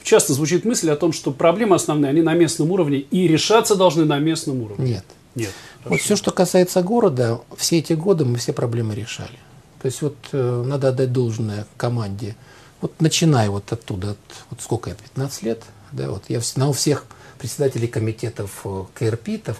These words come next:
Speaker 2: это
Speaker 1: То
Speaker 2: всё.
Speaker 1: есть структура власти не мешала вам, э,
Speaker 2: Всегда
Speaker 1: развиваться?
Speaker 2: помогала.
Speaker 1: Я имею в виду общероссийская.
Speaker 2: Всегда. Нет, городская. Всегда,
Speaker 1: Ну,
Speaker 2: всегда
Speaker 1: но я имею в виду,
Speaker 2: помогала.
Speaker 1: что она не настолько зависима от федеральной, чтобы, э, тормозились решения глобальных проблем.
Speaker 2: А,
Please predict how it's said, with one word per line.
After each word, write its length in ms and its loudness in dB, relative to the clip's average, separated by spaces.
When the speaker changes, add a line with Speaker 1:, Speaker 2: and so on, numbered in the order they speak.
Speaker 2:
это 100 -6
Speaker 1:
То 100 -14
Speaker 2:
всё. 120 -4
Speaker 1:
есть 80 0
структура 320 4
власти 340 2
не 160 2
мешала 440 0
вам, 500 -6
э, 40 -6
Speaker 2:
Всегда 280 -2
Speaker 1:
развиваться? 40 -4
Speaker 2:
помогала. 520 -4
Speaker 1:
Я 100 -2
имею 160 0
в 40 -4
виду 320 -4
общероссийская. 720 0
Speaker 2:
Всегда. 40 -14
Нет, 180 -4
городская. 600 0
Всегда, 380 -2
Speaker 1:
Ну, 40 -2
Speaker 2:
всегда 420 6
Speaker 1:
но 80 6
я 60 10
имею 60 6
в 40 8
виду, 120 8
Speaker 2:
помогала. 140 6
Speaker 1:
что 200 2
она 160 6
не 100 8
настолько 420 4
зависима 460 2
от 80 -6
федеральной, 540 2
чтобы, 680 0
э, 520 -6
тормозились 600 2
решения 540 -2
глобальных 440 -4
проблем. 360 -10
Speaker 2:
А, 460 0